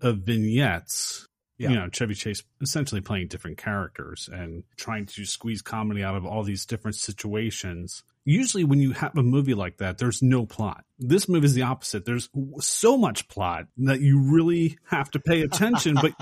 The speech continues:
Speaker 2: <laughs>
Speaker 1: you're kind of laughing at what's going on, so then you're kind of missing things. And I think that's what's kind of happened to me before. So really just trying to sit down and just focus and figure out, like, all right, what does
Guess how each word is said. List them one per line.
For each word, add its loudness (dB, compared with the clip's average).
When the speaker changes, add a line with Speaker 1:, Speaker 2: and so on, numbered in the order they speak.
Speaker 2:
<laughs> -18
Speaker 1:
you're 6
kind -2
of 0
laughing 0
at 4
what's 0
going 2
on, 4
so 2
then 4
you're 2
kind -4
of 2
missing 0
things. -12
And -2
I -2
think -2
that's -2
what's -2
kind -2
of -4
happened -4
to -4
me -4
before. -2
So -2
really 4
just -6
trying 0
to -4
sit -6
down 0
and -4
just -8
focus -2
and -6
figure -2
out, -4
like, -8
all -4
right, -8
what -2
does -2